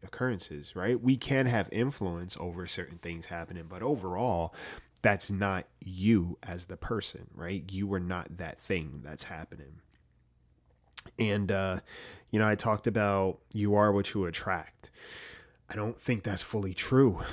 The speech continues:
because we attract a lot of things in life. We attract, everybody's attracting everybody. You get what I'm saying? We, we,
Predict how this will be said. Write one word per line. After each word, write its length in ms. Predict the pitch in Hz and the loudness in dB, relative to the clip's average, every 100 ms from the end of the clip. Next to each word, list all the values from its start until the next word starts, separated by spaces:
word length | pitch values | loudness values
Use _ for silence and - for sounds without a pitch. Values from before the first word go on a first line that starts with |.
| - - - | -10 -12 -8
because 380 | 98 110 95 | -4 -2 -2
we 120 | 95 98 | 0 -2
attract 400 | - 98 92 98 | -2 -4 -4 -4
a 60 | |
lot 160 | 92 90 | -4 -4
of 80 | 87 | -4
things 300 | 95 101 104 | -4 -4 -4
in 100 | 90 | -4
life. 400 | 82 78 - - _ _ _ _ _ - | -6 -8 -14 -20 _ _ _ _ _ -4
We 160 | 98 | -2
attract, 400 | 95 - 107 95 | 0 2 2 0
everybody's 560 | - 117 151 127 117 101 | 2 6 8 8 6 4
attracting 500 | 95 107 92 90 85 | 2 0 -2 -2 -6
everybody. 640 | 85 85 82 80 - - - - | -6 -6 -6 -8 -10 -14 -18 -4
You 100 | 107 | 6
get 140 | 135 | 10
what 80 | 160 | 10
I'm 80 | 165 | 8
saying? 400 | - 160 160 151 | 6 6 4 2
We, 380 | 90 104 117 110 | 0 4 6 6
we, 400 | 98 98 107 | 4 0 -2